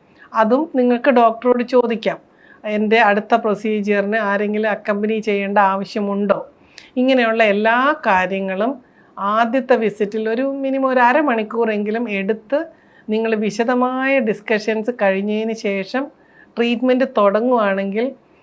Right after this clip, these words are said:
ഒരു ഡെന്റൽ ട്രീറ്റ്മെന്റ് ഫിയർഫുൾ ആയിരിക്കില്ല,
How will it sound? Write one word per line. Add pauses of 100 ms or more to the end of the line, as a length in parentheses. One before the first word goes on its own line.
(160)
ഒരു
ഡെന്റൽ
ട്രീറ്റ്മെന്റ്
ഫിയർഫുൾ
ആയിരിക്കില്ല,